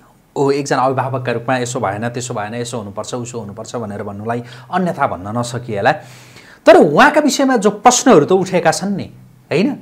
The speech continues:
तपाईँ सवारीको विषयलाई लिएर प्रश्न, उठेका प्रश्नहरूको जवाफ उहाँले दिन आवश्यक हो कि होइन? कतिपयले त माफी नै माग्नुपर्छ राष्ट्रपतिले पनि भनेर भनिरहेका छन्। त्यो सँगसँगै संविधान उहाँले मिच्नुभयो, यो गर्नुभयो, त्यो गर्नुभयो, तपाईँ जस्तो नागरिकताका वि-, ना-, विधेयकका सन्दर्भमा होस्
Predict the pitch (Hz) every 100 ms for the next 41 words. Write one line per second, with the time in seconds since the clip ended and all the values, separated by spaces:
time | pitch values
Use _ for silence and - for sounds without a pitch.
0 | - _ - 190 196 202 247 262 226 180
1 | 185 165 147 139 131 127 127 - 135 120
2 | 131 127 123 135 - 131 110 120 117 113
3 | 110 - - _ _ - 127 135 123 123
4 | 113 113 - 120 107 120 107 101 101 101
5 | - - _ - 151 147 139 131 156 156
6 | - - 139 147 - 180 180 156 139 131
7 | 127 123 120 - 123 120 113 120 107 95
8 | 98 95 98 98 107 101 107 101 - -
9 | - - - 262 254 - 220 220 208 185
10 | - - - - - - 214 196 180 185
11 | 180 180 165 120 151 214 208 190 110 139
12 | 160 151 175 160 147 104 113 139 - 165
13 | 156 156 120 104 143 147 151 147 139 139
14 | 135 139 135 143 147 151 147 139 123 123
15 | 139 135 139 135 135 147 147 139 - 143
16 | 139 143 139 135 147 135